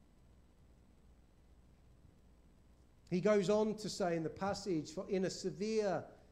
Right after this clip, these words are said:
test of affliction, their abundance of joy and their extreme poverty have overflowed in a wealth of generosity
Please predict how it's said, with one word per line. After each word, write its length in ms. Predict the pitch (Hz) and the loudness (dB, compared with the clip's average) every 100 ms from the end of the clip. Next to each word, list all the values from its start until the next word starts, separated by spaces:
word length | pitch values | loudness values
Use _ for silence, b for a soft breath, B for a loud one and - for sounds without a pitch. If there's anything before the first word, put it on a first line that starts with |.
| B - | B -20
test 460 | - 214 208 - - | -2 0 0 -2 -6
of 120 | 156 | -4
affliction, 840 | 156 - 220 262 - - 170 117 98 - - - - b b b - - | -4 -4 -2 -2 -2 -2 -2 -2 -8 -18 -20 -20 -20 b b b -20 -2
their 280 | 185 208 202 | 2 4 4
abundance 680 | 202 214 233 202 202 - | 4 2 2 0 -2 -2
of 140 | 175 131 | -4 -4
joy 360 | 170 220 226 | 2 4 4
and 100 | 196 | 2
their 160 | 180 175 | 2 0
extreme 460 | 170 - 196 180 165 | -2 -6 0 0 0
poverty 600 | - 226 233 233 202 165 | -2 0 0 0 2 2
have 100 | 165 | 2
overflowed 720 | 190 185 - 202 226 233 220 | 2 0 -4 0 4 4 4
in 120 | 202 | 0
a 40 | 175 | 0
wealth 440 | 160 220 247 240 | 2 4 4 0
of 120 | 196 | -10
generosity 880 | - 233 220 233 - 214 - 175 127 | -2 0 2 0 -2 -8 -2 -2 -2